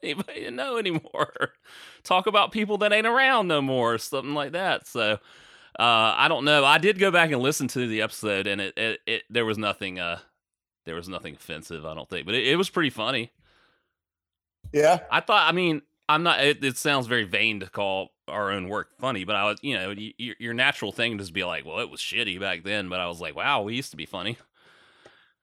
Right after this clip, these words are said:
Speaker 1: There were some, there's some good moments.
Speaker 2: Well, you know, I mean, it's a, we're only funny in, in retrospect, you know.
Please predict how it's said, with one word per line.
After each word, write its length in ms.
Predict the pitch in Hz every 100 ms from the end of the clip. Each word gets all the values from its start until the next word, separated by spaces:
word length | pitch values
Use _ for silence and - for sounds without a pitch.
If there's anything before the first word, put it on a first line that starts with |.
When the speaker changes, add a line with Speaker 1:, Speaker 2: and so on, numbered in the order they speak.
| _ _ _ _ _ _ _ _ -
Speaker 1:
There 100 | 104
were 40 |
some, 240 | - 113 104
there's 180 | 135
some 120 | 147 127
good 160 | 120
moments. 580 | 107 107 104 - - - _ _ _ _ _ _ _ _ _ _ _ _ _
Speaker 2:
Well, 160 | 208 185
you 140 | 208
know, 180 | 190 151
I 40 |
mean, 140 | 147 156
it's 200 | 160 170
a, 160 | 165
we're 220 | 165 175 226
only 260 | 226 185
funny 500 | 165 - 180 175 160
in, 300 | 139 143 143 143
in 220 | 143 139
retrospect, 840 | 151 160 139 113 - 104 87 -
you 120 | 110 107
know. 240 | 113 110